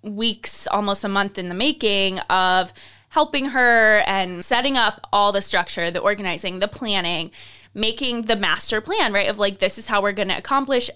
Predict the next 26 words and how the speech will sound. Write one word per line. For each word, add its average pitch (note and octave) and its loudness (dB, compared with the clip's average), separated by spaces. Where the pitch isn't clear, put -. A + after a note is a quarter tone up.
A, F#3+ 0
B, F3+ -6
C, A3+ 0
all F#3 2
the F#3 -6
way F#3 -2
down. E3 -4
And A#3 -2
so A#3+ 4
I B3+ 0
remember C4 2
her A#3 -2
kind B3 -4
of G#3 -2
giving A#3 -2
me G#3 -2
pushback, - -8
like, G3+ -12
"Oh, C#4 -2
I B3 0
don't F#3 -8
know. A#3+ 4
Oh, D4 2
I B3 2
don't F#3 -4
know. A#3 0